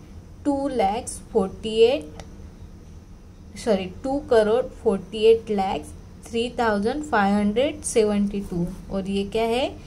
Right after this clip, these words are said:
फिफ्टीन लैक्स फ़ोर्टी टू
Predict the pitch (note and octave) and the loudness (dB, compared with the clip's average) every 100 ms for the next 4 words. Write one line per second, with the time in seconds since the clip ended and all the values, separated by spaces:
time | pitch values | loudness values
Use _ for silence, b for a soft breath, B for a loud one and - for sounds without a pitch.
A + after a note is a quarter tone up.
0 | B B B - A#3+ - - A#3+ D#4 - | B B B 2 2 2 0 -4 -4 -8
1 | B B B - - G#3 G3+ F#3 - - | B B B -16 -6 2 4 4 0 -6
2 | - - - - - A3 G3+ G3+ A3+ G#3 | -12 -14 -18 -18 -2 0 2 0 -2 -2
3 | C4+ | -4